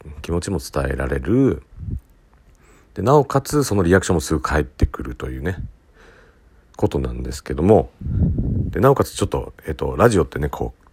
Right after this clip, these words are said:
ちょっとクローズドなんで、好きな人しか聞いてくれないという。ここもすごくラジオのいいところで、えー、たくさんの人になんか届けたいというよりは、その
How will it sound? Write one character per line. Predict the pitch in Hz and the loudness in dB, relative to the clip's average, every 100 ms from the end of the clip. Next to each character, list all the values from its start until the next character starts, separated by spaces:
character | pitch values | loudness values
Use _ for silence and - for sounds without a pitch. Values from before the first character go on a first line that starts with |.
| - | -4
ち | - | -2
ょ | |
っ | |
と | - | 2
ク | 95 | 6
ロ | 92 | 6
ー | |
ズ | 82 | 6
ド | 67 | 0
な | 64 | -6
ん | 65 | -4
で、 | 78 76 - - - - _ - | -4 -6 -10 -20 -20 -20 _ -8
好 | - | -4
き | - | 2
な | 107 | 2
人 | - - | 2 -2
し | - | 0
か | |
聞 | 92 69 | -2 0
い | |
て | - | -2
く | 69 | -2
れ | |
な | 65 | -4
い | 64 | -6
と | - | -10
い | - | -6
う。 | - - - - - _ _ _ _ _ _ _ _ _ _ _ _ _ _ _ _ _ - - | -2 -2 -4 -8 -16 _ _ _ _ _ _ _ _ _ _ _ _ _ _ _ _ _ -16 -8
こ | 117 | 2
こ | |
も | 131 117 | 2 4
す | 110 | 2
ご | 101 | 2
く | - 65 _ - | 2 -8 _ -6
ラ | 76 | -4
ジ | 67 | -2
オ | 64 | -4
の | 65 | -4
い | |
い | 69 | -6
と | - | -4
こ | - | -6
ろ | 67 | 0
で、 | 58 52 - - - - - - - - - _ _ _ - | 4 2 0 -4 -2 -2 -6 -12 -18 -20 -20 _ _ _ -12
え | |
ー、 | 64 | -6
た | 98 | -6
く | - | 0
さ | 135 | 2
ん | 90 | 2
の | - | 0
人 | 76 | 0
に | 67 | 0
な | 71 | 0
ん | |
か | - - - | -2 -6 -4
届 | 85 85 82 | 0 2 2
け | |
た | 76 | 2
い | 73 | 0
と | |
い | - | -2
う | |
よ | 92 | 2
り | |
は、 | 107 | 0
そ | - 98 | 0 -2
の | 107 - | 0 -2